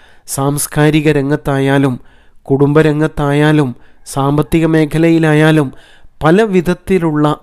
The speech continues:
പുത്തൻ ശീലങ്ങൾ രൂപപ്പെട്ടു വരുന്ന കാലമാണ്. അതുകൊണ്ട് എനിക്കും അതാണിഷ്ടം എന്ന നിലപാട് സ്വീകരിക്കുന്നതിന് പകരം അള്ളാഹുവും പ്രവാചകൻ സല്ലല്ലാഹു അലൈഹി വസല്ലമയും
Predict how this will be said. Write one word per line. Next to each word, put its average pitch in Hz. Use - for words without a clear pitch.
പുത്തൻ 160
ശീലങ്ങൾ 156
രൂപപ്പെട്ടു 139
വരുന്ന 131
കാലമാണ്. 120
അതുകൊണ്ട് 139
എനിക്കും 165
അതാണിഷ്ടം 151
എന്ന 190
നിലപാട് 156
സ്വീകരിക്കുന്നതിന് 131
പകരം 117
അള്ളാഹുവും 147
പ്രവാചകൻ 139
സല്ലല്ലാഹു 165
അലൈഹി 143
വസല്ലമയും 139